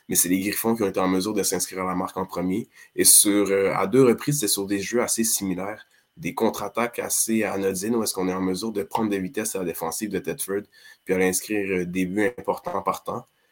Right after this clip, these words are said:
Et par la suite, en deuxième période, on revient. On fait preuve cependant des disciplines du côté de l'Outaouais, et les Filons vont en profiter. Ça a vraiment été l'élément déclencheur de, du, du, de la montée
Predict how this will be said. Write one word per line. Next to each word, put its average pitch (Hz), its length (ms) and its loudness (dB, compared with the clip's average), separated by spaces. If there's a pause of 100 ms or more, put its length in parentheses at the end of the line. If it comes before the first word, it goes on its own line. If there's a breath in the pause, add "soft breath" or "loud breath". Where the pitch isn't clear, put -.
(180)
Et 80 120 -6
par 92 160 -2
la 92 120 0
suite, 113 240 0
en 95 100 4
deuxième 98 300 0
période, 101 340 2
on 101 140 4
revient. 101 460 -2 (260 soft breath)
On 95 80 -2
fait 101 160 2
preuve 123 360 2
cependant 110 600 2
des 110 140 4
disciplines 120 480 2
du 113 80 -2
côté 107 260 2
de 110 80 0
l'Outaouais, 101 480 0 (220 soft breath)
et 87 80 -2
les 95 100 -2
Filons 104 280 0
vont 98 160 0
en 95 80 0
profiter. 98 440 0
Ça 92 140 2
a - 20 4
vraiment 92 260 2
été 101 280 0
l'élément 95 440 0
déclencheur 98 640 -2
de, 92 400 -4 (380)
du, 90 380 -4
du, 92 160 -6
de 90 200 -2
la 95 120 0
montée 101 560 0